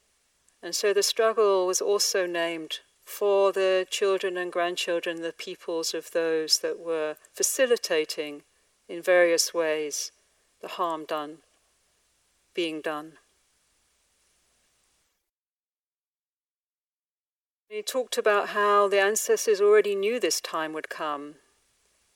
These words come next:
and so they planted in the land the prayers for this time, that they are part of this and part of us, and that we need to be here with strength but without violence to purify our hearts,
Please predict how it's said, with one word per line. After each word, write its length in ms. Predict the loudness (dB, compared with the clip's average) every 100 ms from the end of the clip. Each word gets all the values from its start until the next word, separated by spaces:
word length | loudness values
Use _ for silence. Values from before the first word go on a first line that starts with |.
| _ _ _ _ -12
and 120 | -4
so 140 | 0
they 120 | 2
planted 560 | 0 -2 0 0 -2 -6
in 140 | -6
the 80 | -4
land 680 | -2 0 0 -2 -6 -8 -10 _ -20
the 60 |
prayers 520 | -12 -2 0 0 -2
for 100 | -6
this 200 | -6 -6
time, 420 | -6 -8 -10 -12 -20 _ _ _ _ _ _ _ _ _
that 140 | -6 2
they 120 | 4
are 80 | 2
part 400 | -2 -4 -2 -2
of 200 | -6 -6
this 340 | -6 -4 -6
and 100 | -8
part 280 | -4 -4 -4
of 100 | -6
us, 540 | -8 -4 -4 -6 -10 _ _ _ _ _ _ _ _ _ _ _ _ _ _ -8
and 100 | 0
that 80 | 2
we 120 | 2
need 300 | 4 4 4
to 120 | 0
be 200 | -6 -8
here 600 | -8 -4 0 2 0 -4 -16 _ _ _
with 140 | -8 -6
strength 560 | -2 2 2 2 -10
but 120 | -8 -6
without 320 | -4 -4 -4
violence 800 | -6 -6 -8 -10 -10 -8 -10 -12
to 100 | -18
purify 560 | -6 -2 -2 -2 -4 -4
our 120 | -6
hearts, 680 | -8 -10 -10 -8 -10 -10